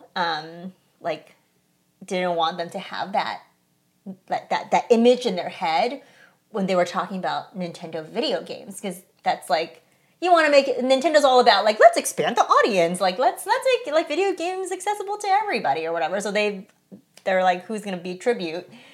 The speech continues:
To, to demonstrate this, who, who we got. And I was the unlucky,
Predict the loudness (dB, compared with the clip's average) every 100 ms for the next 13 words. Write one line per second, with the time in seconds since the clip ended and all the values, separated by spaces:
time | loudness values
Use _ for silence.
0 | _ _ -12 -10 -10 -14 -8 0 0 0
1 | -2 -4 -4 2 2 2 -2 -4 -4 -2
2 | -2 4 6 6 6 0 -8 _ _ _
3 | 0 2 2 0 -4 0 2 4 0 4
4 | 2 2 -2 0